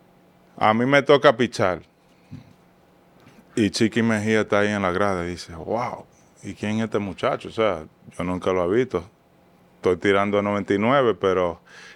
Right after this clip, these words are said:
estoy más regado que" <laughs> yo, yo no sé por dónde la bola va, pero Chiqui Mejía ahí dijo, le dijo después del juego a Joel, "Joel, ¿y quién es ese muchacho que está ahí?". Y Joel tenía ese mismo pensamiento.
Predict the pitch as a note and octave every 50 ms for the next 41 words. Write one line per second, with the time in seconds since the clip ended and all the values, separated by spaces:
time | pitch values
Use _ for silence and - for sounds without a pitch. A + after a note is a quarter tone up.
0 | - _ _ - G2+ G2+ G#2 G#2+ G#2 G2+ G#2+ A2 G#2+ G2+ G#2+ G#2+ G#2+ G#2 - A2+
1 | A2 G#2+ G#2+ - B2 A#2 - - A2+ - _ - - - - - - _ - -
2 | - - - - - - - - - - - - C3 B2 B2 A#2+ C#3 - C3+ A#2+
3 | B2+ C3+ C3+ C#3 D3+ D3 B2+ C3 D3 D3 B2 C#3 C3+ C3+ C3 B2+ B2+ B2 B2+ C3
4 | B2+ A#2+ A2+ A#2 A#2+ A#2 G#2+ - A2+ A2 G#2+ G#2 G2+ G2+ - - _ _ _ _
5 | _ - - - - A2+ G#2 A2 B2 A#2+ A#2+ A#2 A2+ A#2 A2+ A2 A2 G#2+ G#2 -
6 | - F#2+ G2 G2+ G#2 G2+ G#2 G#2+ G#2+ G#2+ G2+ - - - G#2 G2+ G#2 G#2+ G#2+ A2
7 | A2 G#2 G#2 G2+ - - A2 A2 G#2+ G2+ G2+ G#2 G#2 G#2 G2+ G2 G2 F#2+ G2 G2
8 | G2+ G2 F2+ E2 - _ _ _ _ _ _ _ _ _ _ _ _ _ _ _
9 | _ _ _ _ - - - - B2 C3 C3+ C#3+ C#3+ C3 A#2 - - _ _ _
10 | _ _ - C3+ C3+ - - F#3 F#3 F3+ E3+ D#3 B2+ C3+ A#2+ A#2 G#2+ F2+ - G#2
11 | F#2 F2 - F2 F2+ F2+ - F2+ E2 E2 E2 D#2+ D#2+ - _ _ _ _ _ _
12 | _ _ _ - G2 G2+ F#2+ G#2 G#2 G#2 G#2+ A2 G#2+ - A#2 A2 A2+ A#2 A2+ A2+
13 | A2 - A#2 A2+ A2+ A2 A2+ A2 - - A2 G#2+ - G#2+ G2 G#2+ B2 C#3 C#3 B2
14 | - -